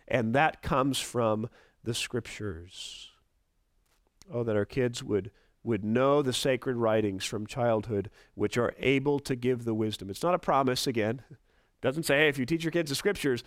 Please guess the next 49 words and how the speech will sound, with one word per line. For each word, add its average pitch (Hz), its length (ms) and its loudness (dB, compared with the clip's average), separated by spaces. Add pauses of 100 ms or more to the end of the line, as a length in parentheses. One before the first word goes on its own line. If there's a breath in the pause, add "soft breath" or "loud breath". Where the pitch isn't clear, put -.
(260 loud breath)
they'll 151 280 2
be 175 160 4
saved 151 500 2
by 123 140 2
the 123 80 0
time 151 320 0
they're 127 180 2
sixteen." - 720 -4 (100)
You - 80 -14
know, 104 80 -8
before 110 400 -2
the 170 80 2
driver's 139 380 4
license, 104 340 -2
they 120 160 -2
will 107 140 0
be 135 160 2
a 143 60 2
believer 117 380 2
if 90 140 -10
you - 60 -10
just 113 160 -12
do. - 100 -10
No, 156 220 0
he 117 80 -6
says, 127 240 -4 (320 soft breath)
"This 135 260 -2
is 139 140 -4
the 127 100 0
Scriptures 135 480 -4
that 120 140 2
are 107 120 6
able 151 340 4
to 147 140 -2
do 120 220 0
this," 123 480 -2
again, 123 300 -6
as 107 180 -2
God 117 380 -2 (560 soft breath)
would 110 180 -8
work. 104 320 -10 (1400)
So 147 160 0
the 160 60 4
Scripture 190 360 0
give 156 220 0
wisdom 160 480 2
for 156 180 0
salvation. 147 600 2
So 131 240 0